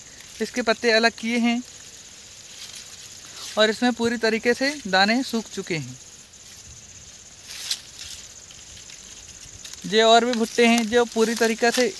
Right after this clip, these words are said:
सूख चुके हैं। अभी तोड़ाई आराम करने की सोच रहे हैं, लेकिन अभी लेबर आ चुके हैं।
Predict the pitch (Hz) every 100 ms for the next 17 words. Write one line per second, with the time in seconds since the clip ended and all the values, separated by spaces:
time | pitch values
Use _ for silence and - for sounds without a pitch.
0 | - - - - - - - - 220 -
1 | 240 254 233 240 - - - - - -
2 | - 214 220 233 233 233 240 240 202 208
3 | 240 240 - - 202 214 233 240 233 226
4 | 226 226 233 233 233 233 240 247 175 196
5 | 226 226 226 233 247 220 175